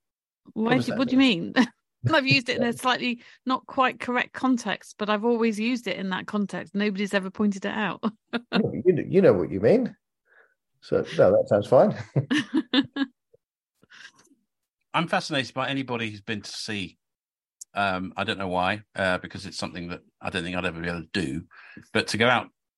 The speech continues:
Speaker 3: on trawlers like you did and have done, and obviously it's an area of interest and expertise that you still have, um,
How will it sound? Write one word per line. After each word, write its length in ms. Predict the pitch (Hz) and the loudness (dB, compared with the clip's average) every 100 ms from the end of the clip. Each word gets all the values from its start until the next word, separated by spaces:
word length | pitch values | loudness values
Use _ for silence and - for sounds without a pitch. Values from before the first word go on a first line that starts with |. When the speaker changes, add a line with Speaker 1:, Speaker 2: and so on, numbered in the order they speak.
| _ | _
Speaker 3:
on 160 | 110 104 | -2 -2
trawlers 640 | - 120 110 82 90 - | 0 2 2 2 -2 -2
like 160 | 90 | -4
you 80 | 92 | -4
did 400 | - 101 76 - - _ | -2 -2 -2 -6 -12 _
and 260 | 82 80 78 | -4 -2 0
have 220 | 113 104 | 0 -2
done, 320 | 76 69 76 - _ | -2 -4 -4 -10 _
and 280 | - 85 80 - - | -6 -6 -8 -14 -10
obviously 300 | 92 85 78 | -10 -6 -8
it's 140 | - | -4
an 80 | 85 | 0
area 320 | 85 80 78 | 0 0 -2
of 100 | 76 - | -4 -8
interest 340 | 85 80 76 | -8 -6 -6
and 100 | 82 | -4
expertise 600 | 76 - - 80 80 78 | -6 -6 -6 -4 -2 -4
that 80 | - | -6
you 60 | - | -10
still 220 | - 95 | -6 -4
have, 340 | 85 107 82 - - - - | -2 -2 -4 -8 -16 -16 -4
um, 400 | - 101 101 98 | 4 6 6 4